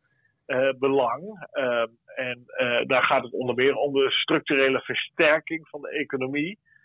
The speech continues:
eh, gezondheidszorg, ehm, en, ehm, eh, zo nodig, eh, is er een, eh, noodrem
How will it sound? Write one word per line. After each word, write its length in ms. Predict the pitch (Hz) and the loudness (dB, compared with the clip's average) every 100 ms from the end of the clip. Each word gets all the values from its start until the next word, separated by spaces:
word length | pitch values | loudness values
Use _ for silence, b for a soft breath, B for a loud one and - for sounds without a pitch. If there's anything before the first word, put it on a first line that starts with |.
| b b | b b
eh, 200 | - 120 113 | -2 0 -2
gezondheidszorg, 1300 | - 135 180 196 151 151 147 - 151 151 170 - | -4 -2 2 2 2 0 0 -2 0 2 -2 -4
ehm, 400 | 143 135 117 120 120 _ _ _ _ - | -4 -2 0 -2 -6 _ _ _ _ -6
en, 440 | 135 135 131 131 - | 0 0 -2 -10 -4
ehm, 340 | 135 123 117 117 _ _ _ _ | 0 2 0 -4 _ _ _ _
eh, 320 | - 127 123 - - - 113 | -6 -4 -4 -6 -10 -6 -2
zo 320 | 139 160 156 | 2 4 4
nodig, 580 | 143 135 175 214 226 - | 4 4 4 2 -2 -6
eh, 360 | - 151 160 156 _ _ _ | -8 -2 -2 -2 _ _ _
is 220 | 165 175 | -4 -2
er 240 | 147 - | -2 -4
een, 180 | 147 131 - | -6 -8 -8
eh, 420 | 143 131 127 120 131 _ _ - | -4 0 -2 -4 -10 _ _ -10
noodrem 760 | 143 131 156 185 175 160 170 | -2 2 4 2 2 4 2